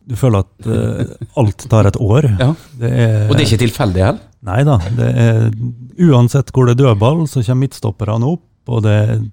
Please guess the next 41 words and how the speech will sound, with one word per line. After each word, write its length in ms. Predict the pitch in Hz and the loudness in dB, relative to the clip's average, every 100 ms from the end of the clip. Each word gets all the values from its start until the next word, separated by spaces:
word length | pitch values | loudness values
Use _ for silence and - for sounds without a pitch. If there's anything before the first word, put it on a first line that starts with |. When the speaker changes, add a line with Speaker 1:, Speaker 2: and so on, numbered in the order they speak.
| _ | _
Speaker 1:
tar 380 | 113 104 101 98 | -2 0 -2 -2
et 260 | 101 - | -4 -4
minutt, 380 | 107 107 120 160 _ _ - - | -2 2 2 0 _ _ -14 -4
eh, 420 | 120 120 120 117 110 110 | -2 0 0 -2 -4 -6
hvert 200 | 120 123 | -6 -4
innkast, 540 | 127 127 113 139 - - | -4 -4 -6 -8 -14 -8
så 100 | 117 | -2
det 160 | 117 | 0
er 400 | 120 113 110 104 - | 0 0 0 -4 -4
frustrerende, 920 | - 135 - 165 117 101 101 135 190 180 | 0 0 2 2 2 2 2 2 2 0
og 140 | 131 | 0
det 140 | 135 | 0
tar 240 | - 135 131 | 0 0 0
vekk, 280 | 104 95 - _ - | 0 -4 -6 _ -6
eh, 240 | 107 107 | -2 0
rytmen 720 | 127 - - 110 101 98 98 95 | 0 -4 -6 -2 0 -2 -4 -6
til, 520 | 104 101 101 104 104 | -6 -6 -4 -4 -4
i 80 | 104 | -6
spillet, 560 | - 110 117 160 175 147 | -4 -4 -2 -2 -2 -2
og 580 | 123 123 120 123 120 117 107 _ | 0 0 0 -2 -4 -6 -12 _
tida 200 | 170 120 | -2 0
liksom 240 | 113 - 123 | 0 -2 -2
bare 220 | 117 127 | 0 0
ebba 300 | 120 104 101 131 | -2 0 -2 -4
ut, 300 | - - - _ 139 | -12 -20 -20 _ -12
uten 220 | 131 117 | -8 -6
at 100 | 101 | -6
du 280 | 107 107 107 | -4 -4 -4
får 220 | - 123 | -2 0
i 20 | 113 | 0
gang 220 | 101 107 | 0 -2
noe 200 | 113 104 | -2 -2
som 140 | 104 | -2
helst. 440 | 101 123 - _ _ _ 113 | -4 -8 -20 _ _ _ -4
Speaker 2:
Skal 60 | |
vi 40 | 110 | -2
si 60 | 127 | 0
det 120 | 104 | 2
sånn 160 | 110 98 | 0 0
at, 160 | 95 - | -2 -2
eh, 280 | 101 95 | -2 -2